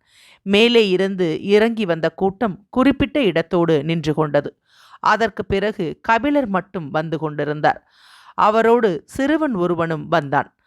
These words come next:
அவன் யாரென சாகலைவனுக்கு தெரியவில்லை. உதவிக்கு அழைத்து வருகிறார் என புரிந்தது. கபிலர் தேரின் அருகில் வந்ததும் அவரை வணங்கி வரவேற்றான் சாகலைவன்.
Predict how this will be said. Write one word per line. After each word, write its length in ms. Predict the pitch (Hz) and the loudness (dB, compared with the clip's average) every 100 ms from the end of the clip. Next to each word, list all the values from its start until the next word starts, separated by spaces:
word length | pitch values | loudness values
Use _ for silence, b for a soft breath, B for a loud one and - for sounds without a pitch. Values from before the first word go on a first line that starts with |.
| _ _ | _ _
அவன் 360 | - 202 196 160 | 0 0 0 -2
யாரென 600 | 185 202 240 226 175 147 - | 2 2 2 -4 -6 -4 0
சாகலைவனுக்கு 960 | 170 180 175 165 151 156 - 156 135 | 2 2 -2 -4 -6 -10 -10 -10 -8
தெரியவில்லை. 680 | - 160 151 147 147 147 _ b b b | -6 -4 -4 -4 -4 -4 _ b b b
உதவிக்கு 600 | b 202 220 254 208 247 | b 2 4 2 -2 0
அழைத்து 380 | 202 175 202 - | 2 2 0 -2
வருகிறார் 520 | 180 185 202 220 233 | 0 0 0 0 0
என 360 | 247 151 147 117 | -2 -4 -6 -8
புரிந்தது. 580 | - 156 147 143 - - _ _ _ _ _ | -6 -4 -4 -6 -8 -12 _ _ _ _ _
கபிலர் 580 | 220 208 240 185 151 - | -2 0 0 -2 -4 -6
தேரின் 400 | 226 233 254 214 | -2 0 0 0
அருகில் 360 | 165 185 196 | -2 -2 -2
வந்ததும் 520 | 180 175 208 180 147 _ b b | -2 0 0 -2 -6 _ b b
அவரை 380 | 185 196 190 | 2 2 2
வணங்கி 520 | 170 175 202 226 190 151 | 2 0 0 -2 -4 0
வரவேற்றான் 720 | 165 180 170 160 - 165 139 - | 2 2 0 -4 -2 -4 -2 0
சாகலைவன். 600 | 156 147 151 147 - | 2 2 -2 -4 -6